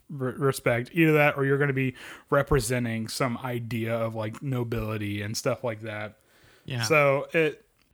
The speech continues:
Speaker 2: Uh, but, you know, you can say that I was, I was a little bit underwhelmed by it.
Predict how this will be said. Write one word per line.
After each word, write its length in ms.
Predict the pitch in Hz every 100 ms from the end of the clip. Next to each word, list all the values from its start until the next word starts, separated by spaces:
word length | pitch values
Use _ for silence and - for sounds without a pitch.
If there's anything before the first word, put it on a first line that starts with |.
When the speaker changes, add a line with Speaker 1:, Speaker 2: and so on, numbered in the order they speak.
| _
Speaker 2:
Uh, 240 | 175 165 156
but, 200 | 208 190
you 80 | 262
know, 80 | 240
you 100 | 247
can 140 | 285
say 200 | 233 233
that 360 | 208 185 139 -
I 320 | - - 160 220
was, 200 | 214 -
I 80 | 208
was 160 | 208
a 40 | 196
little 220 | 170 156
bit 80 | 147
underwhelmed 480 | 139 135 135 127 127
by 140 | 127
it. 200 | 135 127